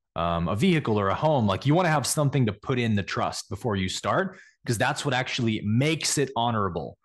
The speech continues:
from, like, a judge's point of view, is that there's actually something in it. If you just set a trust up and you get thrown into court one day and there's nothing in it, the,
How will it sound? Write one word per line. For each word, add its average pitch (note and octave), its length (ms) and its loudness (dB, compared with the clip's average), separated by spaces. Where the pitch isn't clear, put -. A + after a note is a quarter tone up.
from, A#2 160 -2
like, G#2 160 -2
a A2 40 0
judge's G2+ 420 -2
point G#2+ 260 -2
of F#2+ 60 -2
view, G#2 180 0
is A#2 100 0
that G#2+ 160 -2
there's G2+ 220 0
actually B2 440 -2
something G2+ 380 -2
in G#2+ 100 0
it. F3 200 -2
If - 80 -4
you F3+ 60 2
just D#3+ 180 2
set E3+ 140 2
a C#3 60 2
trust B2+ 380 0
up A#2+ 200 0
and A#2+ 80 0
you A2+ 60 0
get G#2+ 180 -2
thrown A#2+ 180 0
into G#2+ 140 -2
court E3 280 -2
one A2+ 180 0
day G#2 160 0
and A2 80 0
there's G#2 120 -2
nothing A2+ 300 0
in F3+ 100 2
it, A#2 300 -2
the, A#2+ 120 -2